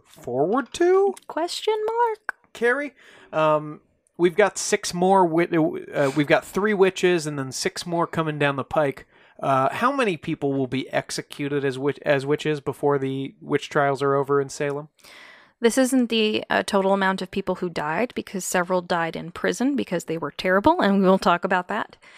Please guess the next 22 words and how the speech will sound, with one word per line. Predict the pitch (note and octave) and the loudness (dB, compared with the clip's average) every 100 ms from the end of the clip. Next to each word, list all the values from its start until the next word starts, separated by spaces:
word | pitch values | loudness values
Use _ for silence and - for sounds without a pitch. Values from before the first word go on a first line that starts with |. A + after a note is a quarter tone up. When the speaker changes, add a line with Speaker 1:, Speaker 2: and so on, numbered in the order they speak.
| - - _ - | -20 -20 _ -6
Speaker 2:
But | F3 - | -6 -6
nineteen | D#3+ E3 F#3 A3 A#3 - A#3 G#3+ G#3 | -8 0 2 4 2 0 0 0 2
men | G3 F#3+ | 0 0
and | F#3+ F#3 | 0 -2
women | F3 - - F#3 _ _ - | -2 -4 -8 -12 _ _ -14
were | E3 D#3+ E3 | -8 -4 0
executed | - - G3 - F3 F3 F3 - _ _ _ _ _ _ | 0 -2 -8 -8 -6 -6 -8 -12 _ _ _ _ _ _
because | - - F3 E3+ | -16 -8 -6 -4
they | - | -4
thought | F#3 - D#3+ D3+ F#3 | -6 -4 -4 -4 -8
that | E3+ | -10
they | - E3 | -8 -6
were | E3 | -6
witches. | - - - - - _ - | -6 -8 -10 -12 -20 _ -10
Speaker 1:
So | - | -2
they | C#3+ | 0
blew | C#3+ C#3+ | 0 -2
right | B2+ C3 E3 - | 2 4 4 6
past | E3 D3+ - | 4 4 2
that | C#3+ | 2
nine, | C3+ B2+ A2+ G#2 | 2 0 -2 -6
huh? | B2+ | -10